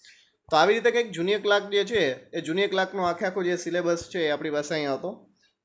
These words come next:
અ, એક સજેશન એવું છે કે અમદાવાદ મ્યુનિસિપલ કોર્પોરેશનમાં પણ જુનિયર ક્લાર્કની જે ભરતી આવી છે, બરાબર, તો એનો સિલેબસ પણ આપણે નેક્સ્ટ ટાઇમમાં લઈને આવશું.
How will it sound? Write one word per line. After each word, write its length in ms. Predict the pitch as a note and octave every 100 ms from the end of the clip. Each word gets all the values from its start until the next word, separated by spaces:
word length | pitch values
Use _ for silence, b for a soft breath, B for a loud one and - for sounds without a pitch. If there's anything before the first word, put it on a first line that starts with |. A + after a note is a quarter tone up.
| _ -
અ, 60 | D#3 D#3 D#3+ D#3 - - _ _ _ _ -
એક 180 | G3 -
સજેશન 400 | G#3+ G#3+ A3 G#3
એવું 180 | G#3
છે 280 | G3+ G#3+ G#3
કે 320 | G3+ F3 F3+
અમદાવાદ 420 | F3 D3+ F#3 G3+ F#3+
મ્યુનિસિપલ 380 | F#3 F#3 F#3+
કોર્પોરેશનમાં 680 | F#3+ F#3+ F#3 F#3 F#3 F#3+ F#3
પણ 120 | F#3
જુનિયર 240 | E3 F3+ F3+
ક્લાર્કની 320 | F3+ F3+ F3
જે 80 | D#3+
ભરતી 360 | D3 D#3+ F3+
આવી 240 | F3 G3 F3+
છે, 100 | D3
બરાબર, 320 | D3+ F3 G3
તો 100 | D#3
એનો 220 | D#3 F3
સિલેબસ 440 | F3 F#3 F3 F3+ -
પણ 120 | F3
આપણે 300 | D#3+ E3+ E3+
નેક્સ્ટ 360 | D3+ D#3 -
ટાઇમમાં 300 | - E3 E3
લઈને 240 | D#3 D#3+ E3
આવશું. 480 | F#3+ G3+ D3+ D#3+